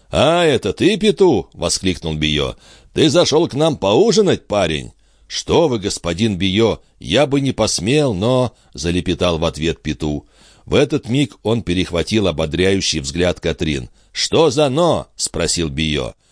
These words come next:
«Но если вы меня пригласите, я не откажусь». «Ну что ж», сказал фермер, «я тебя приглашаю». «Принимаю приглашение», сказал Пету. Фермер пришпорил коня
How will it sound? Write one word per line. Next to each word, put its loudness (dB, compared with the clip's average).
«Но 0
если 2
вы 2
меня 0
пригласите, 0
я 2
не 0
откажусь». 0
«Ну 2
что 2
ж», -6
сказал -6
фермер, -4
«я 2
тебя 2
приглашаю». -2
«Принимаю 2
приглашение», -2
сказал -2
Пету. -8
Фермер 2
пришпорил -2
коня 0